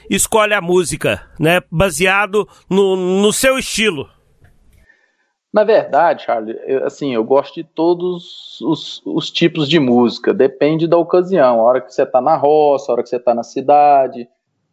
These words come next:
Speaker 2: Eu gosto muito da música goiana, da música sertaneja, essa é a música tradicional de nós goianos.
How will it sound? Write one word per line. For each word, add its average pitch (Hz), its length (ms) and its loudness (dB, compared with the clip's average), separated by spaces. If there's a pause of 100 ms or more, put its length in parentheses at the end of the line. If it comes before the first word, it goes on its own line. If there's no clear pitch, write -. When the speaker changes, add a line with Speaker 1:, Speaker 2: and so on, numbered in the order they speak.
(120)
Speaker 2:
Eu 127 140 -4
gosto 147 320 -2
muito 147 260 -6
da 170 140 2
música 156 420 -2
goiana, 151 560 4
da 127 140 2
música 135 300 -8
sertaneja, 123 800 0
essa 123 220 0
é 147 80 4
a - 20 0
música 143 520 0 (220)
tradicional 131 720 2
de 120 100 -14
nós 123 280 -2
goianos. 113 500 -2